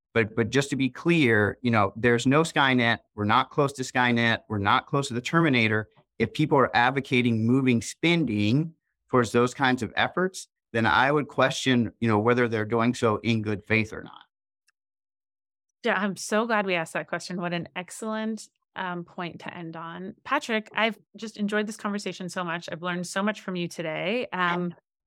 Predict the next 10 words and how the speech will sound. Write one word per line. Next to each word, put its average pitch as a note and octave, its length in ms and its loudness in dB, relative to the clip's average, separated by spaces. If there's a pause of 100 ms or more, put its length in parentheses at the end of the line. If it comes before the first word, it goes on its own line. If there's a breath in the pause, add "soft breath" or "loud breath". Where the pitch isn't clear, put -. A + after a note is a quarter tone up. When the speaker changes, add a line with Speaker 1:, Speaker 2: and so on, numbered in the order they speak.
(140)
Speaker 1:
Very G2+ 200 2
Speaker 2:
I'm A2 260 2
Speaker 1:
kind. - 60 -12 (500 loud breath)
Speaker 2:
so A#3 260 2
glad A3 380 2
that G3+ 240 0
you G3+ 180 -6
could G3+ 220 -4
be F#3 200 -10
here. F#3 440 -2